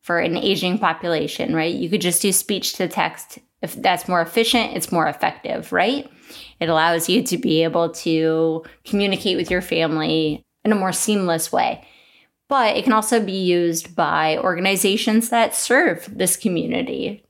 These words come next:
to better ensure that they are being efficient, effective, and equitable in their service provision. Now, of course, in order to be able to do that, those organizations need to be doing assessments and monitoring those systems to make sure that they're not inadvertently causing any harms.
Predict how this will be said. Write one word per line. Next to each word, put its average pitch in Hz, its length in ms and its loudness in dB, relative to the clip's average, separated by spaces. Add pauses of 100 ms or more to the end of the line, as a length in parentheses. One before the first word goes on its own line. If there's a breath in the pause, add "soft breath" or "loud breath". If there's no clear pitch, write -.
to 196 240 -4
better 196 320 0
ensure 190 420 0
that 170 180 2
they 170 120 2
are 180 200 4
being 170 320 2
efficient, 165 460 0
effective, 170 480 -2
and - 120 0
equitable 165 540 0
in 180 160 -2
their 170 160 2
service 165 420 -2
provision. 170 720 -2 (640 loud breath)
Now, 185 220 4
of 180 120 -2
course, 220 260 2
in 190 80 -2
order 185 220 0
to 185 140 -4
be 185 100 2
able 185 200 0
to 180 120 -2
do 175 280 0
that, 254 420 0
those 185 400 4
organizations 170 880 0
need 170 200 -2
to 175 80 0
be 165 300 4
doing 165 360 0
assessments 165 680 -2
and 170 160 0
monitoring 165 600 2
those 165 200 0
systems 165 640 -2 (200)
to 165 200 -4 (180)
make 175 280 0
sure 170 240 0
that - 180 -2
they're 165 160 2
not 160 380 2
inadvertently 165 800 -2
causing 160 400 -2
any 147 160 0
harms. 160 460 -6